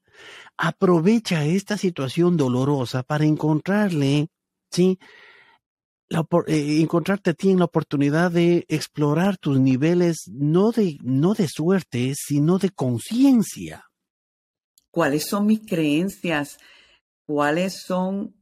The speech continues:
Speaker 2: eh, las experiencias de mi pasado que yo creía que había sanado y todavía están ahí?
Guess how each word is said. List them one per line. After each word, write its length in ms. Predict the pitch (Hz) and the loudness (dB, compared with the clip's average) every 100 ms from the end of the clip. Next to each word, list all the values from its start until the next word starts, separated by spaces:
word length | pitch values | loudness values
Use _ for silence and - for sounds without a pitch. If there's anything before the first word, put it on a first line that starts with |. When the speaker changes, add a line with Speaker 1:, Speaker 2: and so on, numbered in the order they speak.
| _ | _
Speaker 2:
eh, 380 | - 165 156 156 - | -4 -2 -2 -4 -4
las 260 | 151 147 | -2 0
experiencias 720 | 156 151 156 151 143 143 180 180 | -2 -2 -2 0 0 -2 -4 -2
de 100 | 180 | -2
mi 120 | 185 | -2
pasado 600 | 180 170 - 170 165 180 | -2 -6 -4 -4 -2 -2
que 140 | 180 151 | -2 -2
yo 160 | 143 | -2
creía 460 | - 156 156 170 170 | -2 -2 0 -2 -2
que 100 | 160 | -2
había 240 | 151 156 | 0 -2
sanado 420 | 156 - 151 147 156 | -4 -4 -2 -2 -2
y 80 | |
todavía 460 | 156 151 139 131 139 | -2 0 0 0 -2
están 380 | 147 - 156 151 | -4 -4 -4 -2
ahí? 520 | 143 135 180 147 - | -2 -2 -2 -4 -8